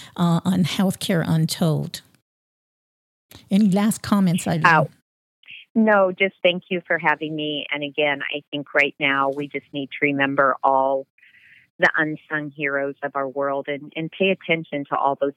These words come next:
Speaker 2: people, that the teachers, the farm workers, the custodians, the people working in pharmacies, grocery, you know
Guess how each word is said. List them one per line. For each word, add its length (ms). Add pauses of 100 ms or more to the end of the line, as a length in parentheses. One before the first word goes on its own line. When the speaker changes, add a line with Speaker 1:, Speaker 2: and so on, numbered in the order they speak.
(120)
Speaker 2:
people, 440
that 320
the 180 (140)
teachers, 640 (140)
the 320 (960)
farm 200
workers, 580 (100)
the 80
custodians, 1200 (160)
the 80
people 400
working 320
in 140 (120)
pharmacies, 800 (260)
grocery, 760 (520)
you 100
know 300